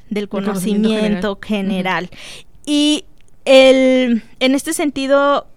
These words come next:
Speaker 1: el desarrollo económico, la sustentabilidad tiene
Speaker 2: Ujú.
Speaker 1: que ir ligada a los recursos naturales.
Speaker 2: Sí.
Speaker 1: Y la mariposa monarca, pues, es una fuente de ingreso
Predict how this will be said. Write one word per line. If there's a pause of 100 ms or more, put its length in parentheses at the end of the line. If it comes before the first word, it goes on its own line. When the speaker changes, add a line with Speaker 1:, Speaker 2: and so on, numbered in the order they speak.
Speaker 1:
el
desarrollo
económico,
la
sustentabilidad
tiene
Speaker 2:
Ujú.
Speaker 1:
que
ir
ligada
a
los
recursos
naturales. (160)
Speaker 2:
Sí. (100)
Speaker 1:
Y
la
mariposa
monarca,
pues,
es
una
fuente
de
ingreso